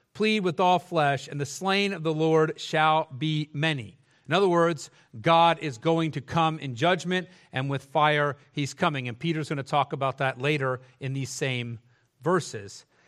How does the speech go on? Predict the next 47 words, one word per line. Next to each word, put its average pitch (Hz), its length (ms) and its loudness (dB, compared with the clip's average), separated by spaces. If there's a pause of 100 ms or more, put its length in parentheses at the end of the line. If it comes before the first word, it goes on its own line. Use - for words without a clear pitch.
(100)
Malachi 185 640 2
four, 233 300 4
one 180 240 0
through 208 160 -6
three, 214 320 0
this 175 220 0
is 170 40 -12
the 185 80 -2
last 202 380 4
book 190 160 -6
of 160 100 -6
prophecy. 139 640 0
It 190 100 0
says, 175 320 0
"For 165 140 -4
behold, 190 400 4
the 185 80 0
day 185 260 4
cometh 247 600 -2
that 160 160 -4
shall 196 180 2
burn 185 400 2
as 196 180 0
an 196 80 0
oven, 165 400 0 (360)
and 143 120 2
all 233 220 6
the 254 80 -2
proud, 175 500 4
yea, 190 160 2
and 165 80 0
all 202 220 4
that 220 220 0
do 226 100 -4
wickedly 156 580 0
shall 156 260 0
be 147 120 -6
stubble, 220 580 2 (320)
and 160 160 0
the 143 60 -2
day 190 280 2
that 240 200 -2
cometh 196 300 -2
shall 147 240 0
burn 196 500 2
them 180 340 0
up, 139 300 2